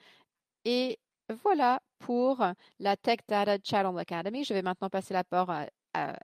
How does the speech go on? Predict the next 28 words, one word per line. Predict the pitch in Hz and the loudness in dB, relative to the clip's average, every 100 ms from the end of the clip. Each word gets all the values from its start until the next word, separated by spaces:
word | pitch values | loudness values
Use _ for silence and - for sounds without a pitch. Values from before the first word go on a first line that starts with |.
| - | -4
pa-, | 196 | -2
la | - 180 | -2 0
parole | 196 208 190 170 | 0 2 2 0
à | |
Chuck | - - 190 - - | -4 0 2 2 -6
et | 160 | -8
Mauro | 170 214 185 226 | -2 2 2 2
qui | 277 185 | -2 -6
vont | 180 | -6
vous | 180 170 - - _ - | -4 -6 -8 -18 _ 0
passer | 320 277 | 2 2
en | 254 | 2
revue | 226 202 214 | 2 0 0
le | 190 | 0
programme | - - 185 185 180 175 | -2 -2 -2 2 0 0
d'aujourd'hui. | 180 170 160 196 262 | -8 -6 -6 -4 -6
Je | |
voudrais | 202 185 190 | -4 -4 -4
juste | 311 392 - | -4 -4 -2
dire | 196 180 180 - | -4 -4 -6 -6
que | - | -10
si | - - 370 | -8 -2 0
vous | 302 214 | 0 -2
avez | 196 190 208 - - - | -2 -2 -4 -12 -10 -4
des | 370 | -2
questions, | - 269 - 233 226 226 220 | -2 -4 -6 -4 -2 0 -2
des | 214 | -2
commentaires, | 208 196 190 - 196 208 | -2 -2 -4 -2 0 0